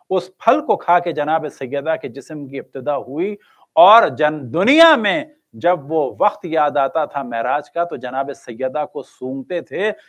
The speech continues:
इसीलिए जनाब सैयदा का एक लक़ब है रेहानतुर रसूल, यानी रसूल अल्लाह का फूल।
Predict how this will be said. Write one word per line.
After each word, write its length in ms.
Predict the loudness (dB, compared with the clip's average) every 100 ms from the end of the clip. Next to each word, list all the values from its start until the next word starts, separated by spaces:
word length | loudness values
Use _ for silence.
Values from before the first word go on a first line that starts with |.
| -4
इसीलिए 420 | -4 -2 0 0
जनाब 360 | 0 0 0 -2
सैयदा 480 | -6 -6 -6 -4 -4
का 100 | -4
एक 80 | -8
लक़ब 300 | -4 -2 -2
है 100 | -4 -4 _ -6
रेहानतुर 640 | -6 -4 -4 -2 -4 -6 -8
रसूल, 500 | -10 -4 -2 0 -2 -4 _
यानी 280 | -4 -4 -4
रसूल 400 | -6 -6 -4 -4
अल्लाह 280 | -4 -2 -2
का 140 | -2 -8
फूल। 640 | -8 -4 0 4 4